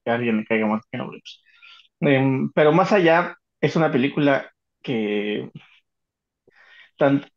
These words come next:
respondiendo primero al tema de lo de Matrix y, y, y John Wick, em, yo creo que es, que es mejor Matrix,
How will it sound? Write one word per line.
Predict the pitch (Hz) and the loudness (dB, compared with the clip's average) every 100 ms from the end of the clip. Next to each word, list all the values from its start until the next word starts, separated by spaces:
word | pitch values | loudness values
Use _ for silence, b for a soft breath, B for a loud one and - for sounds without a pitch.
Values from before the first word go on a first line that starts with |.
| _ _ _ _ | _ _ _ _
respondiendo | 165 139 160 165 190 202 175 151 | -2 0 2 2 4 4 4 0
primero | 139 147 160 | 0 0 0
al | 147 | 0
tema | 151 160 | -2 0
de | 139 | -2
lo | 113 | -2
de | 110 | -4
Matrix | 117 135 151 143 127 | -4 -4 -8 -10 -6
y, | 113 110 107 104 104 104 107 139 _ - | -4 -4 -4 -8 -8 -8 -10 -14 _ -10
y, | 131 | -8
y | 240 143 131 | -4 -2 0
John | 135 135 | 2 4
Wick, | 139 165 - _ _ _ _ _ _ _ _ _ _ _ _ - | 2 0 -6 _ _ _ _ _ _ _ _ _ _ _ _ 0
em, | 135 120 113 117 110 110 107 - _ _ _ - - - | 2 2 0 -2 -4 -6 -8 -16 _ _ _ -18 -14 0
yo | 143 | 2
creo | 147 151 | 2 0
que | - 135 | 0 -2
es, | 131 _ _ _ _ _ _ _ _ _ _ _ _ _ | -2 _ _ _ _ _ _ _ _ _ _ _ _ _
que | - | -6
es | 135 | -4
mejor | 135 147 127 | -2 0 -2
Matrix, | 127 120 156 220 - | -2 -4 -4 -8 -10